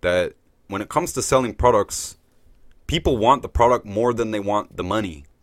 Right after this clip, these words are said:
Money is not sacred. People like spending money as well. People wish they could spend more money. In this case, we're offering one of the best possible things that they could spend their money on. What else could they spend their money on and get better value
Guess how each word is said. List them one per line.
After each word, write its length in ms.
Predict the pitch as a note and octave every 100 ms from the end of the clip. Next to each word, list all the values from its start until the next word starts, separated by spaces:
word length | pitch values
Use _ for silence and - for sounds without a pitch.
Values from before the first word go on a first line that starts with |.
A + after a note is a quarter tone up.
| -
Money 240 | G2 C#3
is 140 | C#3+ -
not 240 | C#3 C#3+
sacred. 640 | - - A#2+ B2+ D#2+ - - _ _
People 460 | - C3 D#3 D3+ -
like 480 | E2+ E2+ A#2+ D3 -
spending 480 | - - G#2+ G2+ G2
money 320 | G2 G2 -
as 180 | F#2 - A2
well. 320 | A#2 F2+ B1+
People 280 | - B2 F2
wish 300 | G2+ B2+ -
they 120 | G2+
could 380 | - A2+ F#2+ -
spend 400 | - G#2 F#2+ -
more 360 | F#2 G2+ F#2 -
money. 400 | F2 F#2+ D#2+ C#2 - _ _
In 80 | F2
this 160 | A#2+ -
case, 320 | - F#2+ -
we're 140 | G#2
offering 320 | A#2+ - G2+ F#2
one 120 | B2
of 60 |
the 80 | E2
best 460 | D2+ A#2 D3 - -
possible 480 | A2+ B2+ - A#2+ A2
things 320 | A2 A2+ F2
that 120 | E2+
they 140 | A2
could 160 | A2 G2
spend 340 | - G#2 G2+
their 60 | G2
money 240 | F#2 G2
on. 380 | - E2+ D2+ C2+ _ _
What 220 | G2+ C3 D#3+
else 200 | D#3+ -
could 160 | C#3+
they 80 | C#3
spend 340 | - A2+ A2
their 80 | A2+
money 220 | G2+ G2
on 160 | G2 F#2+
and 80 | F#2
get 120 | F2+
better 240 | F#2 F2+
value 520 | E2+ F2 F2+ D#2+ C#2+